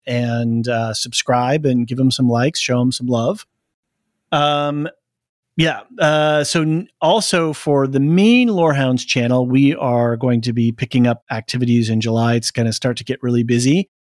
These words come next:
We have two live watch events for Patreon, for Patreons, our Patreon subscribers. I always get that tongue twisted. So we have a little tradition with our, for our Patreon subscribers where we watch,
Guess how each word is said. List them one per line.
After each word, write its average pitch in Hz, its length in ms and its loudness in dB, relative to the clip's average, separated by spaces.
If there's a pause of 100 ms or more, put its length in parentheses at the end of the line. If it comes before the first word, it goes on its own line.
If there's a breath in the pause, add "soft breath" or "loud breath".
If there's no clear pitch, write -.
(460)
We 147 120 4
have 139 160 -2
two 196 220 2
live 147 340 0
watch 165 240 0
events 160 320 0
for 151 420 0
Patreon, 170 760 -2
for 135 180 -2 (140)
Patreons, 135 720 0
our 120 140 0
Patreon 127 580 0
subscribers. 120 760 -4
I 120 80 -6
always 123 180 0
get 120 140 -6
that 117 240 -4 (120)
tongue 139 220 -2
twisted. 123 480 -8 (560)
So 175 160 2
we 175 140 2
have 190 100 2
a 190 60 -2
little 180 160 -2
tradition 165 560 0
with 143 260 -2
our, 131 340 0
for 143 200 -2
our 127 100 -2
Patreon 147 420 0
subscribers 123 720 -2
where 127 220 0
we 127 140 2
watch, 127 540 -2